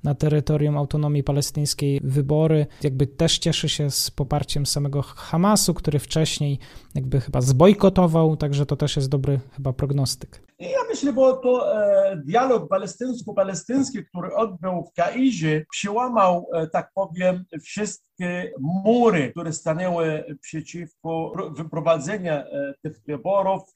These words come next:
Speaker 2: i czas nadszedł, żeby, e,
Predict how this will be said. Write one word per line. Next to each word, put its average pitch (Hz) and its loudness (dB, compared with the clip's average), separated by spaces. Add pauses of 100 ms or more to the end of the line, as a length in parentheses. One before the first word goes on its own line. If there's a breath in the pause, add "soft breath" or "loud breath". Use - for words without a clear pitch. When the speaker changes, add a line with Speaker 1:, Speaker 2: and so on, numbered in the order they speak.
Speaker 2:
i 170 -8
czas 180 0
nadszedł, 175 -6
żeby, 160 -2
e, 160 -4